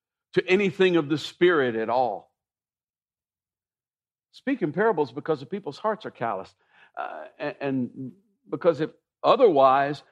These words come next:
they might see with their eyes and ear with their hear, he-, hear with their ears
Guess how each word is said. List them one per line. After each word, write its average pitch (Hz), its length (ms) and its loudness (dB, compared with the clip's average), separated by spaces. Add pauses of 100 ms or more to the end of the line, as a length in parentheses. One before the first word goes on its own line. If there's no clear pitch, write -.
(140)
they 160 180 6
might 180 280 2 (280)
see 214 640 -2 (160)
with 156 140 2
their 143 160 4
eyes 190 380 6
and 110 140 -6 (280)
ear 202 160 4
with 185 220 2
their 165 180 0
hear, 240 320 -2
he-, 131 280 -6
hear 233 240 0
with 175 200 2
their 160 200 2
ears 214 420 2